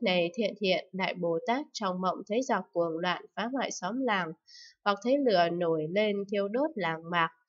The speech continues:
hoặc thấy sư tử, hổ lang, thú dữ, rắn độc, mọt vân vân muốn đến hại, hoặc thấy oan gia muốn đến chặt đầu, hoặc thấy cha mẹ, anh em, chị em, thân bằng, quyến thuộc sắp qua đời, hoặc thấy bản thân mình bị lạnh nóng, đói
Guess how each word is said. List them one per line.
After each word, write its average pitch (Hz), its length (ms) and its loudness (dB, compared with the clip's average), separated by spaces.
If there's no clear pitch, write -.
hoặc 196 180 0
thấy 214 260 4
sư 302 60 2
tử, 180 260 2
hổ 165 240 0
lang, 202 320 0
thú 196 200 0
dữ, 226 180 2
rắn 262 360 -2
độc, 180 200 4
mọt 165 180 -4
vân 190 200 -2
vân 196 280 0
muốn 190 240 -2
đến 226 280 0
hại, 202 200 0
hoặc 180 220 0
thấy 190 300 4
oan 214 180 0
gia 196 280 2
muốn 208 220 -4
đến 233 180 2
chặt 196 280 0
đầu, 156 340 -2
hoặc 175 220 0
thấy 185 220 4
cha 277 80 -2
mẹ, 208 280 0
anh 262 160 -2
em, 269 260 0
chị - 320 -4
em, 254 200 -4
thân 247 180 -4
bằng, 170 180 0
quyến 202 240 -4
thuộc 190 180 2
sắp - 200 -6
qua 196 160 -2
đời, 170 260 -4
hoặc 185 180 -2
thấy 226 320 2
bản 170 340 0
thân 214 200 -2
mình 170 300 0
bị 180 200 -2
lạnh 180 240 -6
nóng, 196 300 -4
đói 226 200 -4